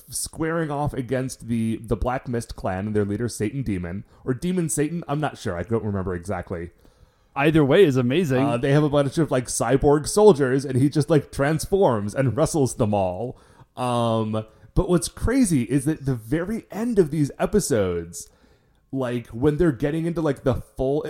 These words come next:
Speaker 1: like, they don't grow giant and have giant robots. Instead, what happens is it becomes, like, a very sort of rudimentary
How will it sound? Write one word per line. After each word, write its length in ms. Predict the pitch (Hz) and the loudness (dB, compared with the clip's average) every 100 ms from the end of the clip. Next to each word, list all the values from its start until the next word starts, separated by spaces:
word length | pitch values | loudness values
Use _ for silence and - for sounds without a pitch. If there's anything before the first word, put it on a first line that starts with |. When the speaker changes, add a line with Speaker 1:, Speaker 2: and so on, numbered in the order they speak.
| 156 | 0
Speaker 1:
like, 220 | 180 143 | 0 4
they 100 | 208 | 4
don't 200 | 214 180 | 4 2
grow 200 | 143 170 | 2 2
giant 360 | 135 127 143 127 | 2 0 0 0
and 80 | |
have 180 | 120 123 | 2 2
giant 240 | 131 104 113 | 0 -2 0
robots. 400 | 120 104 87 - | 0 0 -4 -6
Instead, 460 | 131 120 - 127 | -4 -4 -2 0
what 140 | 160 147 | 0 -2
happens 500 | 165 180 220 226 208 | -4 -2 -2 -2 -2
is 140 | 143 | -2
it 80 | 147 | 0
becomes, 520 | 151 - 143 160 180 | -4 -2 -4 -4 -4
like, 440 | 156 120 101 - - _ _ _ _ _ _ _ _ _ _ - | -2 -2 -4 -12 -20 _ _ _ _ _ _ _ _ _ _ -8
a 100 | 147 | -6
very 400 | 107 147 165 208 | -4 -2 0 2
sort 160 | 220 | 4
of 260 | 160 98 87 | 4 2 0
rudimentary 720 | 120 160 147 135 156 147 160 | 2 4 2 0 -2 -4 -6